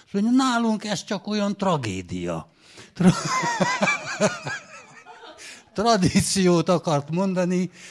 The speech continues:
Higgyék el, ezt valóban élő adásban adták annak idején még a,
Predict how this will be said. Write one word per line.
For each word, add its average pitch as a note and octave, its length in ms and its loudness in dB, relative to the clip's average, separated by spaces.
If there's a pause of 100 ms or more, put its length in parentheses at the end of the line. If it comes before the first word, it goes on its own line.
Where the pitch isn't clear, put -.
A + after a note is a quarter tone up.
(260)
Higgyék D#3+ 560 0
el, F3 160 -4
ezt - 340 -8
valóban C#3 600 -2
élő B2+ 280 -8
adásban A2 580 -12
adták A#2 380 -10
annak A2 380 -10
idején G#2 360 -14
még G#2+ 240 -10
a, G2 160 -14